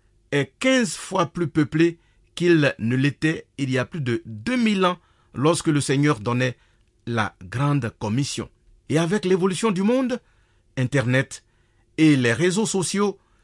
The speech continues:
il est possible d'atteindre facilement le monde entier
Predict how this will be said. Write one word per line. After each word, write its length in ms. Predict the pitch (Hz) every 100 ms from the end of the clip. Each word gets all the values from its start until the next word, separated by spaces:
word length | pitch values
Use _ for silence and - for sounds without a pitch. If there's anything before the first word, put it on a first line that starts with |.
| _ _ -
il 120 | 139
est 80 | 135
possible 540 | - 190 - 117 90
d'atteindre 540 | 87 139 - 165 160 143 _ _ _ -
facilement 680 | - 165 - 139 135 143 - _ -
le 180 | 110
monde 400 | 120 160 247 254
entier 460 | 208 202 208 170 113